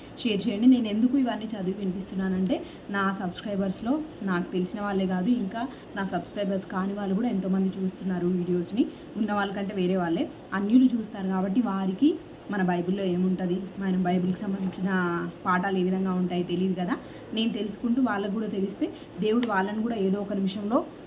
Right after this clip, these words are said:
ఏదో ఒక వాక్యంతో వాళ్ళతో మాట్లాడతాడు, ఏదో ఒక, ఏదో ఒక స్టోరీతో వాళ్ళని కూడా మారుస్తాడు అనే ఒక ఆశతో నేను చేస్తున్నాను.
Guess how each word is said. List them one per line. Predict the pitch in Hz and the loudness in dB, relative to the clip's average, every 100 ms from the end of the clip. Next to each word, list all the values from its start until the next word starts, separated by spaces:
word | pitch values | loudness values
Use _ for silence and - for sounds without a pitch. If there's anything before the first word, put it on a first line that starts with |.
| - | -6
ఏదో | 202 202 | -2 -2
ఒక | 202 | 0
వాక్యంతో | 196 180 208 190 208 | 0 0 0 -2 0
వాళ్ళతో | 180 190 | 0 0
మాట్లాడతాడు, | 190 180 180 202 185 196 185 | 0 0 -2 -4 -4 0 0
ఏదో | 196 185 | 0 0
ఒక, | 185 185 190 196 - 202 | -2 -2 -4 -6 -6 0
ఏదో | 190 196 | 2 2
ఒక | 185 | -2
స్టోరీతో | 190 208 190 185 202 | -4 -2 2 2 2
వాళ్ళని | 190 180 185 185 | 0 0 0 0
కూడా | 185 | 0
మారుస్తాడు | 175 175 180 - 190 185 | 0 -2 -4 -4 -4 0
అనే | 185 180 | 0 -2
ఒక | 170 165 | -4 -4
ఆశతో | 156 170 185 185 | -4 -4 -4 0
నేను | 175 | 2
చేస్తున్నాను. | 175 175 180 180 262 | 0 -4 -4 2 2